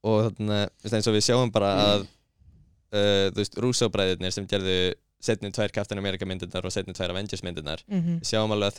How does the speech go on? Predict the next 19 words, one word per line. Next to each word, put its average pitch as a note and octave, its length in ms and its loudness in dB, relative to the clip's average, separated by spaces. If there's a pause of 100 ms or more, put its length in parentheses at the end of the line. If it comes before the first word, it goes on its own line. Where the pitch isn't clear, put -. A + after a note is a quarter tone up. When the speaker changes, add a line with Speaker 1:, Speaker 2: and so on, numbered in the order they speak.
Speaker 1:
þeirra A#2+ 160 0
Captain A2 280 -4
America, A2 520 0 (440)
þeir A#2 160 4
eru A2+ 80 2
með A2+ 200 2
aðra A2 80 0
túlkun B2 420 -4
á G2+ 80 -2
honum G2+ 160 -4
heldur G#2 280 -4
en, G2+ 260 -2 (760)
uh, G2 320 0
Joe A2 180 2
Johnston A#2 440 -2
sem F#2+ 160 -8
gerði F#2 500 0
First G#2 200 -4
Avenger. F#2 360 -2